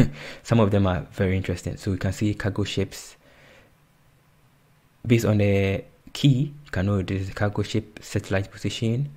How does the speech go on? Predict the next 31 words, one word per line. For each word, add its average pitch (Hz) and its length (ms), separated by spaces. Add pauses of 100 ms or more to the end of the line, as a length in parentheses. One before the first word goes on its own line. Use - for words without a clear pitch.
(320)
fishing - 440
ship, - 380 (960)
right? 87 320
Other 107 300
auxiliary 104 440
stuff. - 380
You - 60
can 98 200
see 113 460
where 104 380
people, 95 480 (600)
where 113 180
the 92 80
ships - 240
of 92 80
the 92 100
world 95 180
are 92 120
going 90 300
around. 90 440
<laughs> - 60
You - 520
can 95 200
zoom 110 260
in. 110 60
You - 500
can - 120
see 98 180
coming 101 320
from 90 220
Spain. 110 440